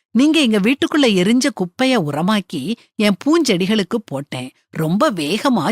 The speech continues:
செழிப்பா வளர்ந்துட்டுது. அதுல பூத்த பூக்கள் தான் இதுன்னு" சொன்னா.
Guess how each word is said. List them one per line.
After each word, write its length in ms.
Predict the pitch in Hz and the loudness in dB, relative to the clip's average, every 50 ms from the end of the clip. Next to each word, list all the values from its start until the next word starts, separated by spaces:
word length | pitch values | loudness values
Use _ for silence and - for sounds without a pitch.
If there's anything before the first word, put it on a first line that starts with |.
| - - | -2 -2
செழிப்பா 400 | - 147 151 160 156 - - 233 269 | -4 -2 -4 -4 -6 -2 0 0 2
வளர்ந்துட்டுது. 680 | 247 196 165 175 175 175 - - 135 113 127 120 - - _ _ _ _ | 2 2 0 0 0 -2 -4 -6 -8 -8 -10 -14 -16 -18 _ _ _ _
அதுல 280 | - 156 165 190 190 196 | -4 -2 0 2 2 0
பூத்த 340 | 185 - 269 285 - 349 330 | 0 0 -2 -2 0 -2 -4
பூக்கள் 440 | - - 220 220 - - 254 220 | -2 -4 -4 -4 -2 -2 0 0
தான் 200 | 185 196 202 233 | 2 2 2 2
இதுன்னு" 380 | 240 180 147 135 147 135 131 139 | 0 0 -2 -2 -4 -4 -2 -2
சொன்னா. 420 | 135 - - - 113 117 120 117 | -2 -2 -2 -4 -8 -12 -14 -16